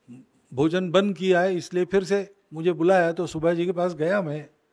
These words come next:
उस, उनका आवाज़ सुनाई देना भी कठिन था, तो फिर उन्होंने "पानी दो, आना था पानी", ऐसा कुछ बोला। कान दे के तब ध्यान में आया कि भोजन करो कहने के बाद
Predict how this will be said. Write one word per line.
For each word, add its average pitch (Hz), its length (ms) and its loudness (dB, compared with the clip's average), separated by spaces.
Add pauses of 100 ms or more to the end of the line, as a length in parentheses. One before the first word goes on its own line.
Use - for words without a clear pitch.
(440)
उस, 139 180 -4
उनका 160 480 -2
आवाज़ 185 220 6
सुनाई 196 340 2
देना 196 260 4
भी 247 220 2 (800)
कठिन 202 300 -2
था, 127 280 -10 (1000)
तो 160 80 -18
फिर 185 160 2
उन्होंने 190 500 -2 (760)
"पानी - 200 -2
दो, - 380 -16
आना - 160 -8
था - 100 -18
पानी", - 200 -20 (100)
ऐसा 156 240 0
कुछ 170 160 -2
बोला। 156 380 2 (500)
कान 175 240 0
दे 175 120 2
के 170 200 -4
तब 170 300 -6
ध्यान 151 180 0
में 165 160 -2
आया 131 340 -4 (440)
कि 147 460 -8
भोजन 135 340 -4
करो 175 320 4
कहने 147 300 -4
के 139 60 -4
बाद 165 260 -4